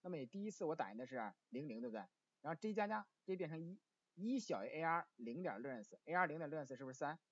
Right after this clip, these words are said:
一小于三，这个条件满足，所以我打印A R零一，A R零一是不是代表这个元素？那么A R零二是不是代表这个元素？这就是第一个一维数组打印完了吧？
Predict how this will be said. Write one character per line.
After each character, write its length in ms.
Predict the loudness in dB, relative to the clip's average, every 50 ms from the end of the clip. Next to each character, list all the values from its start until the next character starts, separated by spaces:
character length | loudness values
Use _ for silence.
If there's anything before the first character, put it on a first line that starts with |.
| _ _ _ -10
一 140 | -6 -4 -2
小 200 | 0 0 0 -2
于 60 | -2
三， 220 | -2 -2 -4 -4 -6 _ _ _ _
这 100 | -10 -8
个 40 | -6
条 100 | -4 -4
件 100 | -4 -4
满 160 | -6 -6 -8
足， 160 | -10 -12 -12 -12 _ _ _ _
所 100 | -2 0
以 40 | 0
我 100 | 2 2
打 180 | 0 0 -2 -4
印 80 | -6 -8 -6
A 100 | -4 -2
R 180 | 0 0 0 0
零 340 | -2 -2 -4 -4 -4 -6 -10 _
一 240 | -8 -6 -6 -6 -8 -10 _ _ _ _ _ _ _ 0
，A 100 | 4 4
R 120 | 6 6 4
零 240 | 2 0 -2 -2
一 100 | -2 -2
是 100 | -2 -2
不 60 | -4 -6
是 80 | -4 -2
代 120 | 0 0
表 100 | 0 0
这 120 | -2 -4 -4
个 80 | -4
元 120 | -6 -6 -8
素？ 220 | -10 -12 -12 -12 -14 _ _ _ _ _ _ _ _ _
那 100 | -10 -8
么 60 | -2
A 120 | 2 4
R 140 | 6 6 6
零 180 | 4 2 0 0
二 180 | 2 2 2
是 80 | 0 -2
不 60 | -4
是 20 | -2
代 80 | -2
表 100 | -2 -2
这 100 | -4 -4
个 60 | -6
元 140 | -8 -8 -10
素？ 200 | -10 -10 -10 -12 _ _ _ _ _ _
这 80 | -6 -6
就 100 | -4 -4
是 80 | -6
第 200 | -6 -4 -4 -2
一 60 | 0 0
个 60 | 0
一 120 | 0 0
维 100 | 0 -2
数 100 | -2 -4
组 120 | -6 -6 -6
打 160 | -6 -6 -6
印 100 | -6 -8
完 100 | -8 -8
了 60 | -8
吧？ 140 | -10 -10